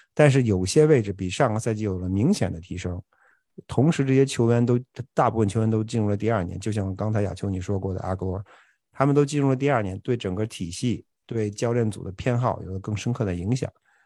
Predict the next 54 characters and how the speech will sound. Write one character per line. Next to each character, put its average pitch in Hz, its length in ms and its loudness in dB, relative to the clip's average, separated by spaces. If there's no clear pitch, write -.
那 113 140 -4
自 113 180 -6
然 110 220 0
这 139 100 4
个 110 60 2
赛 104 220 -2
季 98 180 -2
我 87 160 -6
们 85 100 -4
应 98 140 0
该 113 140 2
能 101 160 2
够 98 100 0
期 98 240 -4
待 98 220 0
他 101 80 -2
们 98 120 0
有 85 120 -6
更 147 200 4
好 - 220 -4
的 101 80 0
表 - 220 -6
现。 - 240 -4
当 117 180 6
然 110 240 6
话 - 200 -4
又 104 100 2
说 139 240 6
回 117 120 6
来， 90 140 2
教 120 200 2
练 123 180 6
组 101 240 -2
的 101 240 -2
一 110 140 2
番 113 240 4
折 143 180 8
腾 117 160 4
会 127 120 0
不 110 140 -4
会 113 160 2
对 107 260 2
这 101 160 -2
个 104 140 -6
爱 104 80 -2
国 107 160 2
者 107 140 0
本 98 180 -2
来 95 160 -2
可 113 160 -4
能 92 140 -2
会 120 100 2
比 127 180 0
较 147 240 6